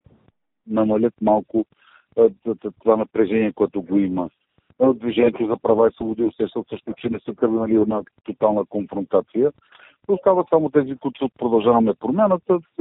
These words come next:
които смятам, че все още са достатъчно неопитни, за да продължат в, а,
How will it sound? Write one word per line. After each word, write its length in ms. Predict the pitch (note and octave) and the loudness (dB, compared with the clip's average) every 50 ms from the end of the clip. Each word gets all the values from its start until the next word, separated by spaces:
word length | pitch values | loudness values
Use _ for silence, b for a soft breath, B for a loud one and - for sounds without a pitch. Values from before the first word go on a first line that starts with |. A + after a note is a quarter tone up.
| D#3 - _ | -8 -6 _
които 460 | - D#3+ D#3 - _ D#3+ D#3 D#3 D3+ - _ _ _ _ _ _ _ _ _ _ | -4 -4 -4 -2 _ -2 -2 -2 -2 -8 _ _ _ _ _ _ _ _ _ _
смятам, 260 | - D3 C3 D3 C3+ B2 | 0 0 0 0 -4 -8
че 80 | - - | -10 -2
все 100 | - D3 | 2 2
още 300 | C3+ C3+ C3 - - C3 | 4 4 2 -2 -8 -18
са 60 | A#2+ | -20
достатъчно 600 | - - _ _ - A#2 A#2 - - - B2 A#2 | -20 -20 _ _ -16 -16 -16 -16 -10 -6 -6 -4
неопитни, 640 | A2+ A2+ A2 A2+ A2+ - - - - - - - - - D5+ D#5 - _ _ _ _ _ _ _ G#2+ A2+ | -2 0 0 0 0 -2 -6 -10 -12 -10 -10 -12 -12 -12 -16 -18 -18 _ _ _ _ _ _ _ -2 0
за 100 | B2+ B2 | 0 2
да 180 | A2 A#2+ B2 | 2 2 0
продължат 540 | - - A#2+ A2+ G#2 A2 G2+ F#2 A#2+ A#2 G2 | 2 0 -2 -2 0 0 0 2 0 -2 0
в, 180 | G2+ G#2 G#2 - - _ - | 2 2 2 2 0 _ 2
а, 140 | G#2 G2+ | 2 2